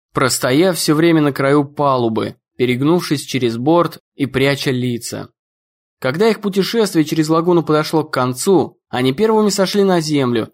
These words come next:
и устремились прочь, торопливо шагая по булыжной мостовой. Кэхиллы последовали за ними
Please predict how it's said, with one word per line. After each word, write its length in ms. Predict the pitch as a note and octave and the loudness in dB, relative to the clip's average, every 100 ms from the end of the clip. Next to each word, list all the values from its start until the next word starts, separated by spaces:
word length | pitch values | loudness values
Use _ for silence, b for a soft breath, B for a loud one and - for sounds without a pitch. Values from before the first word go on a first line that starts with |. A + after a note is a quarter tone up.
| _ | _
и 80 | B2 | -2
устремились 600 | C3 C3 C#3+ D#3 F3+ E3+ | -2 0 0 2 2 0
прочь, 600 | - D3+ C#3+ A#2 G#2+ - _ - | -2 -2 2 0 -2 -10 _ -6
торопливо 480 | B2+ A2+ D#3 F#3+ F3+ | -4 -2 0 2 2
шагая 380 | C3+ B2+ D3 | -2 -2 -2
по 120 | D3 C#3 | -2 -2
булыжной 460 | C3+ C3+ C3 B2+ | 0 0 0 -2
мостовой. 760 | B2+ B2 B2+ B2 A#2 G#2+ G#2 - _ _ _ _ _ | -4 -4 -2 -2 -2 -4 -6 -14 _ _ _ _ _
Кэхиллы 420 | F#3+ A3 A3+ G#3+ | -2 0 2 0
последовали 560 | F#3+ E3+ E3+ E3+ E3 E3 | 2 0 0 2 4 2
за 200 | D#3+ D#3+ | 2 2
ними 500 | D#3 C3 A2+ A2 - | 2 0 -2 -4 -10